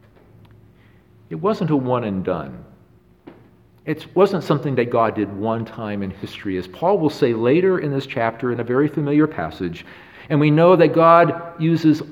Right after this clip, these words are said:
all things for good to those who love him and are called according to his purpose.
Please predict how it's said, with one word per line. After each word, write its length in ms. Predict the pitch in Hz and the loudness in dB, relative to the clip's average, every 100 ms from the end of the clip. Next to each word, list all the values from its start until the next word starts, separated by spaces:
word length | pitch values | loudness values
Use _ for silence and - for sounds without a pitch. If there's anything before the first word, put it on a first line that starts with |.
| - | -4
all 480 | 180 208 233 214 - | 4 8 8 6 0
things 400 | 120 90 80 - | -4 -4 -8 -10
for 200 | - 110 | -2 -2
good 600 | 92 113 82 - - - _ _ _ _ _ _ _ _ _ | 2 2 2 -2 -16 -20 _ _ _ _ _ _ _ _ _
to 120 | 131 | -8
those 400 | 117 120 120 117 | -4 -2 -2 -4
who 140 | 127 117 | -6 -4
love 220 | 113 110 | -4 -4
him 180 | 90 71 - - | -10 -16 -20 -18
and 80 | 101 | -10
are 100 | 95 | -10
called 600 | - - 113 117 127 131 | -8 -2 0 2 0 -4
according 640 | - - 110 104 101 101 92 - - _ | -10 -8 -2 0 0 -6 -12 -20 -20 _
to 100 | 101 | -16
his 180 | 92 - | -14 -18
purpose. 360 | - 98 - | -20 -20 -20